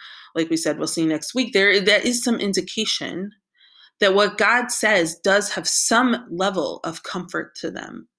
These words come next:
is able to calm them enough so that they can hear the next set of laws. And I think that that's significant, especially because we see so many times in the book of Bamidbar, et cetera, where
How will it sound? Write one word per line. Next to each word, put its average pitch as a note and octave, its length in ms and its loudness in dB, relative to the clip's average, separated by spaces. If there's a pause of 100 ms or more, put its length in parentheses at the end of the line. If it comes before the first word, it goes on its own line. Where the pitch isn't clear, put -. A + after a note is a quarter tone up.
(500)
is B3+ 560 6
able F#3 680 -2
to - 120 -6
calm A#3 560 -2
them D#3+ 240 -2
enough D#3 540 -10 (420)
so G#3+ 160 4
that G3+ 220 2
they G3 140 4
can G3 280 -4
hear F#3 340 0
the E3+ 120 -4
next E3+ 420 -4
set D#3 380 0
of D#3 140 -2
laws. - 680 -8 (640)
And G3 340 2
I G3+ 140 -2
think C4+ 220 0
that C#4+ 160 2
that's B3+ 240 2
significant, G#3+ 760 -4
especially A#3+ 480 0
because F#3 360 -4
we F#3 100 -4
see A3+ 180 -2
so A3+ 180 -2
many A#3 180 0
times G#3+ 400 -2 (360)
in E3+ 440 2
the - 80 -10
book F#3+ 160 0
of F#3+ 100 2
Bamidbar, G3 640 4
et F3+ 120 0
cetera, F#3+ 460 4
where F3 220 6